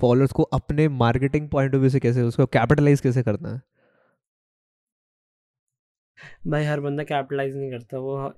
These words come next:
Speaker 2: इस पर्सपेक्टिव से नहीं सोचेगा, वो ये सोचेगा कि हाँ, मेरे को इससे वैलिडेशन मिल रही है, मैं खुश हो रहा हूँ, क्योंकि इस टाइम पे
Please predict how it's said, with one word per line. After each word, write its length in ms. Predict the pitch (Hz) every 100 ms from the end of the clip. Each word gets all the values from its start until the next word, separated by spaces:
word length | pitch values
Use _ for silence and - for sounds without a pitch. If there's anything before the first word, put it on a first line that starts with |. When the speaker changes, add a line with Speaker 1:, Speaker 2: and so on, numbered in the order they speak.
| -
Speaker 2:
इस 420 | 160 - 143 - 151
पर्सपेक्टिव 440 | 135 139 135 139
से 140 | -
नहीं 140 | 139 139
सोचेगा, 480 | 127 117 127 - -
वो 160 | 139
ये 200 | 143 151
सोचेगा 460 | 156 160 143 131 147
कि 180 | - 175
हाँ, 440 | 127 135 143 147
मेरे 220 | 147 139
को 240 | 135 165 - - 165 147 - -
इससे 180 | 170 165
वैलिडेशन 380 | 147 147 147 160
मिल 80 | 151
रही 120 | 160
है, 60 | 175
मैं 140 | 170
खुश 300 | 156 147 -
हो 100 | 127
रहा 100 | 127
हूँ, 80 | 127
क्योंकि 280 | 143 165 - -
इस 180 | 170 -
टाइम 300 | 151 139 135 139
पे 320 | 151 156 160